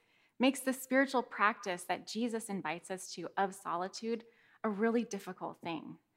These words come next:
Solitude makes us uncomfortable.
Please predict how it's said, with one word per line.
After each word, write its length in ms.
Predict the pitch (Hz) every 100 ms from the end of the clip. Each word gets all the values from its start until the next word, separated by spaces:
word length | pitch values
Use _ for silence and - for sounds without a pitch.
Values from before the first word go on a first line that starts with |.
| _ _ -
Solitude 840 | - 208 214 208 - 165 156 151 - _ -
makes 360 | 170 160 - - 160
us 200 | 143 - - - _ -
uncomfortable. 1080 | 165 175 180 180 _ - 185 - - - -